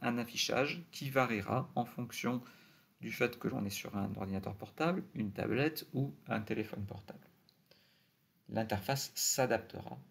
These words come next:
en fait aux médias que l'on utilise. Après, à côté de ça,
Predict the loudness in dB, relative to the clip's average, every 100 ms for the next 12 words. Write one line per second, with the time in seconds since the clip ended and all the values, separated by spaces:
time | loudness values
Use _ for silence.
0 | -12 -10 0 -2 -2 -14 -16 _ _ _
1 | _ _ _ 2 6 8 6 6 0 0
2 | -8 -2 2 2 0 -2 -10 -14 -18 -20
3 | _ _ _ _ _ _ _ _ _ _
4 | _ _ _ _ _ _ -16 -8 4 6
5 | 6 -4 -6 -6 -4 4 4 4